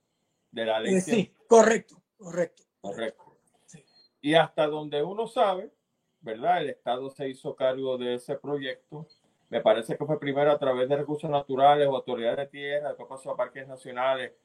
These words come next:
Speaker 1: pero siempre el Estado ha estado a cargo.
Speaker 2: Sí.
Speaker 1: Y el Parque de las Cavernas, yo no sé si alguien ha contabilizado esto, pero estoy seguro que le ha dejado millones largos al Estado a través de todos los visitantes que ha tenido a través, imagínate, desde el ochenta y cinco.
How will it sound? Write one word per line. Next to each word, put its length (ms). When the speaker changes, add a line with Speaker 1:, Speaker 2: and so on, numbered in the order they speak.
Speaker 1:
pero 160
siempre 400
el 80
Estado 360
ha 40
estado 420
a 100
cargo. 400
Speaker 2:
Sí. 320
Speaker 1:
Y 60
el 80
Parque 240
de 60
las 100
Cavernas, 640
yo 200
no 100
sé 140
si 140
alguien 240
ha 120
contabilizado 1040
esto, 260
pero 160
estoy 180
seguro 380
que 100
le 100
ha 60
dejado 600
millones 560
largos 320
al 100
Estado 460
a 80
través 360
de 120
todos 480
los 140
visitantes 680
que 100
ha 100
tenido 460
a 160
través, 300
imagínate, 340
desde 140
el 60
ochenta 380
y 60
cinco. 420